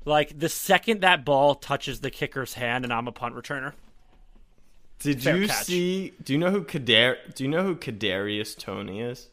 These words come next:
Speaker 1: No.
Speaker 2: He's on Florida, uh, college football.
Speaker 1: Oh, I
Speaker 2: He
Speaker 1: don't, I don't do
Speaker 2: fielded a
Speaker 1: college football
Speaker 2: punt.
Speaker 1: 'cause they don't pay the players.
Speaker 2: He fielded a punt like DeAndre Hopkins'
Speaker 1: Like, with
Speaker 2: Hail
Speaker 1: his
Speaker 2: Mary.
Speaker 1: hands.
Speaker 2: Like,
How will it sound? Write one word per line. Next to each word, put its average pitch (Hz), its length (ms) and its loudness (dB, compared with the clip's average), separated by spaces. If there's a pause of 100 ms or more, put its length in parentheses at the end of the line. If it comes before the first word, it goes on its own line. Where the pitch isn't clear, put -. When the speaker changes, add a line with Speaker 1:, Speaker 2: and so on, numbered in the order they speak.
(120)
Speaker 1:
No. - 220 -16 (1400)
Speaker 2:
He's 127 260 -6
on 120 220 0
Florida, 113 720 -4 (440)
uh, 98 300 -4
college 98 360 -4
football. 151 520 -6 (120)
Speaker 1:
Oh, 117 140 0
I - 60 -2
Speaker 2:
He 190 60 2
Speaker 1:
don't, 151 80 2
I 123 40 2
don't 127 100 -2
do 175 60 2
Speaker 2:
fielded 180 280 2
a 147 120 4
Speaker 1:
college 135 60 0
football 120 180 -2
Speaker 2:
punt. 170 200 -2
Speaker 1:
'cause - 100 -20
they 107 40 -16
don't 104 160 -16
pay 110 120 -12
the 107 100 -14
players. - 520 -12
Speaker 2:
He 180 220 -2
fielded 170 640 2
a 135 200 4
punt 131 560 2 (160)
like 123 420 4 (420)
DeAndre 120 460 2
Hopkins' 104 400 -2
Speaker 1:
Like, 110 80 -10
with - 40 -14
Speaker 2:
Hail 92 120 -6
Speaker 1:
his 82 120 -8
Speaker 2:
Mary. 95 120 -8
Speaker 1:
hands. 104 320 -14 (1900)
Speaker 2:
Like, 151 320 6